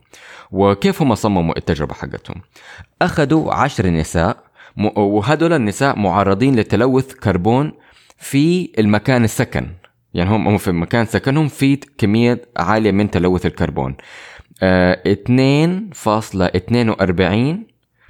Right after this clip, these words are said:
آه، مايكروغرام في المتر مكعب. هذا التلوث العالي اللي هم اكتشفوا فيه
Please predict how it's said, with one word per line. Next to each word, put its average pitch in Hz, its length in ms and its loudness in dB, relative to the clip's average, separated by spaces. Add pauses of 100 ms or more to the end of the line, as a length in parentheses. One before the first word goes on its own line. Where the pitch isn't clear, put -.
(300)
آه، 90 180 0
مايكروغرام 123 800 0
في 147 540 0
المتر 98 380 0
مكعب. 76 500 -4 (760)
هذا 110 300 2
التلوث 101 420 0
العالي 92 460 -2
اللي 87 120 0
هم 104 340 0 (360)
اكتشفوا 101 540 -2
فيه 131 300 -2